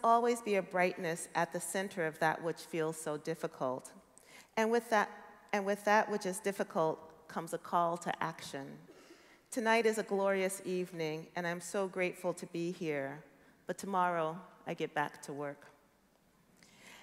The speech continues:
As I move through this country this week, again and again, I'm reminded that first and foremost, we must remain kind. That kindness,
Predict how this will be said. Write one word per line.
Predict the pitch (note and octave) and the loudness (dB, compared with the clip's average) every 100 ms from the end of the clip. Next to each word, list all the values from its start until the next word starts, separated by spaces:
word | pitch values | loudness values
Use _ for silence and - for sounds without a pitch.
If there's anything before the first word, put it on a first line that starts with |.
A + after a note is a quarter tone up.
| - _ | -20 _
As | B3+ C4 | 2 6
I | C4 | 4
move | B3+ C#4+ D4 | 4 0 0
through | C#4 B3+ | -2 4
this | A#3+ A#3+ | 4 4
country | C#4 A#3 A#3+ G#3+ | 0 0 0 0
this | F#3+ - - | 0 -2 0
week, | G3 F#3 | 0 2
again | - F#3 G#3+ A3+ A3+ G#3+ | 0 2 2 2 2 0
and | G3+ | -2
again, | F#3+ F#3+ G3 F#3 F3+ F3 - | -2 0 0 2 2 0 0
I'm | F#3+ G3 G3 | 0 0 -2
reminded | F#3 G#3 G#3+ A3 G3+ G#3+ | 0 2 2 2 0 2
that | E3+ E3+ | 2 2
first | G#3+ G#3+ - | -2 -2 -2
and | F#3+ | -8
foremost, | - F#3+ F#3 F#3 E3 D3+ D#3 - - - - | -2 2 2 2 0 -2 -4 -12 -18 -16 -6
we | F#3+ | -2
must | F3+ - | -2 -2
remain | F#3 E3+ E3 D#3+ | -4 -2 -2 -6
kind. | - F3+ E3+ D#3+ D3 C#3+ - - - - - | -6 -2 0 0 -2 -6 -10 -18 -20 -20 2
That | G#3+ G#3+ | 2 2
kindness, | - B3 B3 A3+ F3+ F3+ - | 2 4 4 2 2 2 -2